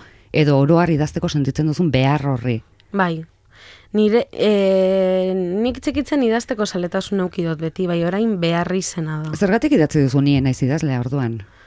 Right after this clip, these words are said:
Speaker 1: atal horretan?
Speaker 2: Ba, orain enauan idatziko hori. Igual idatzi dut hori emakumeen aielakon,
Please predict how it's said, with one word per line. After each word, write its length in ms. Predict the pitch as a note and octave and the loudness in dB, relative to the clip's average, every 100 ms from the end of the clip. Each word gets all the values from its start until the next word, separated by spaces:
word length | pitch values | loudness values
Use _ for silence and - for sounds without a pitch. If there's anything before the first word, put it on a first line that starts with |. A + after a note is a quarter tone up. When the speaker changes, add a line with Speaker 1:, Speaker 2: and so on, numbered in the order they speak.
| - - - _ _ - | -20 -20 -20 _ _ -10
Speaker 1:
atal 260 | B2+ C#3+ | -4 -2
horretan? 300 | C3 C#3 - | -2 -4 0
Speaker 2:
Ba, 440 | A3 G#3+ G#3+ G#3+ - | 4 6 4 4 2
orain 340 | A3 B3 D4+ D#4+ | 2 4 4 4
enauan 340 | D#4+ D#4+ D#4+ | 4 4 4
idatziko 500 | E4 B3 G#3+ G#3+ - F#3 | 2 2 0 -4 0 0
hori. 240 | F3 E3+ E3 - _ _ _ - _ _ _ _ _ _ - - _ _ _ _ _ _ | 0 -2 -6 -18 _ _ _ -20 _ _ _ _ _ _ -20 -20 _ _ _ _ _ _
Igual 420 | A#3 A3+ B3+ C4 - | 0 4 4 2 -2
idatzi 400 | A3+ A#3+ A#3+ C4 | 0 2 2 0
dut 140 | B3 A3 | 0 2
hori 160 | B3 A#3+ | 0 0
emakumeen 560 | G3+ G3 G#3+ G#3+ G#3 | 0 -2 -2 0 0
aielakon, 680 | G#3 G3+ G3+ F3 A3 G#3+ G#3 | 0 0 -2 -2 0 0 -4